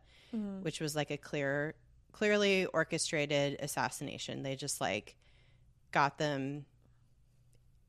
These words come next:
Speaker 2: like, cornered and shot them.
Speaker 1: Are, is a civil militia like a neighborhood watch?
Speaker 2: I, yeah, I think it's,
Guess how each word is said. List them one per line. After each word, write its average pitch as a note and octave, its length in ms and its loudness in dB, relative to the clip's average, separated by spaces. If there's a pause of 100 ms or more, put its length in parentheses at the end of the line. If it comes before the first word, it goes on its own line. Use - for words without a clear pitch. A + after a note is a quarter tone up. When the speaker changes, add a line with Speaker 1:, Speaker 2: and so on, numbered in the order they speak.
(200)
Speaker 2:
like, D#3 180 -2
cornered C#3 560 -2
and D3 140 -6
shot - 320 -4
them. B2+ 320 -4 (480)
Speaker 1:
Are, C4+ 160 8
is D4+ 160 0
a D#4+ 80 4
civil E4 340 4
militia B3+ 540 4
like G3+ 340 4
a G3 80 2
neighborhood G3 360 0
watch? E3+ 580 -2 (1300)
Speaker 2:
I, A3 400 6
yeah, G#3 440 8
I F#3 120 6
think A3+ 280 0
it's, - 320 -2